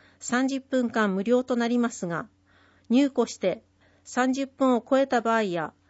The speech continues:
それ以外の時間帯に入庫された場合は、駐車料金を無料にする手続きが必要になりますので、お帰りの際に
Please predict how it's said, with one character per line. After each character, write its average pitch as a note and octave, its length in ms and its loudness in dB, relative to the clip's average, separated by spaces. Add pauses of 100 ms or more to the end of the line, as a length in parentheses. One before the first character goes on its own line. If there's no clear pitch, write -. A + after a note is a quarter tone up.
(220)
そ - 200 -2
れ B3+ 120 4
以 G#3+ 80 0
外 A#3+ 180 0
の B3 100 2
時 G#3+ 120 -6
間 B3+ 280 0
帯 B3+ 140 0
に A#3 120 0
入 B3 180 0
庫 A#3 120 -8
さ A3 160 -4
れ A3 80 -6
た A3 120 -2
場 G#3+ 160 0
合 F3+ 160 -2
は、 D#3+ 200 -8 (640)
駐 C4 180 -2
車 C4 200 0
料 C4 220 2
金 A#3 320 -2
を F#3+ 160 -4 (120)
無 G#3 100 -2
料 C4 200 4
に C4 140 0
す B3+ 140 -8
る A#3 100 -4
手 A3 140 -6
続 A#3+ 220 -6
き B3 140 -4
が A#3 100 -2
必 - 280 -10
要 B3 80 2
に A#3 100 0
な A3+ 100 -2
り A#3 120 -4
ま A#3+ 120 0
す A#3+ 120 -10
の G3+ 100 -4
で、 E3+ 220 -4 (580)
お F#3+ 100 -4
帰 C4 220 0
り C4 80 -2
の C4 120 2
際 B3+ 280 -2
に F3 240 -4